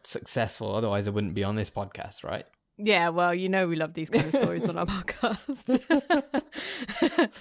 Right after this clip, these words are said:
Speaker 2: So, with all of these types of sales, there's a broker involved between the brother and the sheikh. So that person's basically a middleman that sets up the deal and takes a nice commission afterwards.
Speaker 1: Ooh, I bet someone can earn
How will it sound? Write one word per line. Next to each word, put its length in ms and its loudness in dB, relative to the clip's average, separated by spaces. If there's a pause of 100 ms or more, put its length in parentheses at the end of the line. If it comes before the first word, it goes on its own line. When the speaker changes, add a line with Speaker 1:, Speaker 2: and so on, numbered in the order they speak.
(140)
Speaker 2:
So, 280 4 (680)
with 180 2
all 200 6
of 140 0
these 220 0
types 280 -2
of 80 -2
sales, 520 4
there's 420 0
a 180 0
broker 560 2 (240)
involved 680 -4
between 300 -2
the 60 -2
brother 480 2
and 160 -4
the 60 -6
sheikh. 380 -2
So 320 0 (1000)
that 160 4
person's 280 2
basically 380 2
a 40 2
middleman 440 6
that 140 -2
sets 220 -2
up 100 -8
the 80 -2
deal 380 4
and 260 -4
takes 440 -8
a 300 -2 (120)
nice 340 -4
commission 500 -4 (180)
afterwards. 560 -6 (720)
Speaker 1:
Ooh, 380 -2
I 100 -4
bet 240 0
someone 180 -2
can 120 -2
earn 340 -2